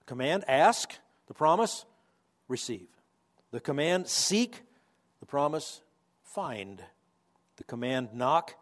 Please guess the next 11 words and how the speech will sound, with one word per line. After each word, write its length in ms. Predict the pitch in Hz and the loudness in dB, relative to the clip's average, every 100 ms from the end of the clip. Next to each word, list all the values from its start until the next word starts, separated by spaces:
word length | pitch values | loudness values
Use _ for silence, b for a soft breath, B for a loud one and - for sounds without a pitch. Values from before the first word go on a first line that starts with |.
| b b b | b b b
And 120 | 117 113 | -12 -12
the 60 | |
promise, 560 | - 147 135 127 - - b b b b - | -2 0 0 -2 -6 -12 b b b b -2
it 180 | 156 175 | 0 0
will 360 | 139 143 147 | 4 6 6
be 400 | 123 131 131 127 - _ _ _ _ _ | 4 0 0 -4 -10 _ _ _ _ _
opened. 440 | 135 123 117 101 - _ _ _ _ _ _ b b b - | 0 0 -4 -16 -20 _ _ _ _ _ _ b b b 0
Now, 260 | 143 151 - 127 | 4 4 2 -4
this 240 | 254 311 - | -2 0 -4
kind 420 | - 240 233 196 | -4 -2 2 6
of 260 | 156 127 | 6 4